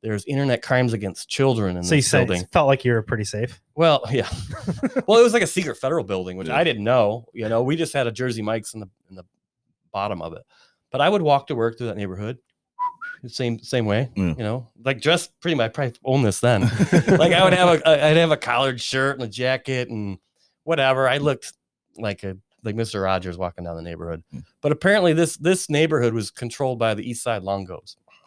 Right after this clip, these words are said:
Speaker 1: Okay, and one day,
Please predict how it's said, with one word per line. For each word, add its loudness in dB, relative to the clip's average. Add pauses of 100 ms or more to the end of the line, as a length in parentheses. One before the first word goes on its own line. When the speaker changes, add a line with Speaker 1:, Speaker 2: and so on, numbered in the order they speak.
(180)
Speaker 1:
Okay, -10 (840)
and 4 (1080)
one 4
day, 4